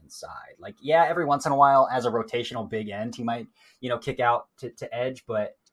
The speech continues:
but I, again, I think he's the only guy who can do kind of the things that on a consistent basis. Again, sure, Za'Darius and Miles can do that, but that's not really what, where you, where you wanna bury those guys. So, like,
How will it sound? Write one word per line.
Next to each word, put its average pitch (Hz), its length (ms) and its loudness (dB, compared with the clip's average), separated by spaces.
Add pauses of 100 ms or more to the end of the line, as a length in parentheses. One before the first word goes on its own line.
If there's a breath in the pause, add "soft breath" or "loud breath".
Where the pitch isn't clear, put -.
(600)
but - 80 0
I, 143 180 2
again, 139 220 -2
I 127 80 -4
think 147 180 -10
he's 135 160 -12
the 131 100 -8
only 127 140 -2
guy 120 220 -2
who 113 100 -10
can 107 220 -12
do 110 440 -8 (640)
kind 127 200 -8
of 117 100 -10
the 110 80 -8
things 117 360 -10
that 101 320 -4
on 147 120 2
a 156 40 2
consistent 120 440 -6
basis. - 340 -14
Again, 113 320 -6
sure, 151 300 0
Za'Darius 113 400 -4
and 110 60 -8
Miles 104 220 -6
can 104 100 -14
do 110 100 -10
that, 98 120 -8
but 104 100 -16
that's 107 160 -12
not 98 100 -8
really 98 200 -16
what, 101 220 -20
where 113 140 -12
you, 98 180 -18
where 110 140 -14
you 101 100 -12
wanna 98 160 -12
bury 147 320 4
those - 120 -20
guys. - 260 -20
So, - 260 -10
like, 110 260 -8